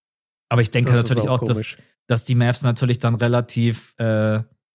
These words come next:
Speaker 1: dass man sich dann relativ schnell geeinigt hat, weil wenn ich jetzt alle Pakete vergleiche, dann ist einfach das von den Mavs mit das Schönste. Ich bekomme zwei Spieler zurück, mit denen ich das Level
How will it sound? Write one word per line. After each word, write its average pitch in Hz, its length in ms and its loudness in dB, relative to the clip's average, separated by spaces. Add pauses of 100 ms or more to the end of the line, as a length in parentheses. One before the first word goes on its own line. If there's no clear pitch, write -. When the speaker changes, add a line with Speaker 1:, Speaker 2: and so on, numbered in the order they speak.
(520)
Speaker 1:
dass 123 140 -2
man 135 100 4
sich 131 100 2
dann 123 140 2
relativ 120 340 -2
schnell 123 260 2
geeinigt 117 480 0
hat, 110 280 -4
weil 113 280 0
wenn 120 140 -2
ich 120 80 -2
jetzt 131 240 -2
alle 127 160 0
Pakete 131 460 -2
vergleiche, 120 640 -2 (380)
dann 117 100 0
ist 127 240 0
einfach 120 340 -2
das - 300 -2
von 123 120 -2
den 110 140 2
Mavs 113 500 -2 (120)
mit 131 180 0
das 123 80 0
Schönste. 113 600 0 (300)
Ich - 80 -20
bekomme 131 260 0
zwei 113 240 0
Spieler 160 340 0
zurück, 131 380 0 (260)
mit 117 140 0
denen 123 240 2
ich 120 100 -2
das - 200 -2
Level 120 420 0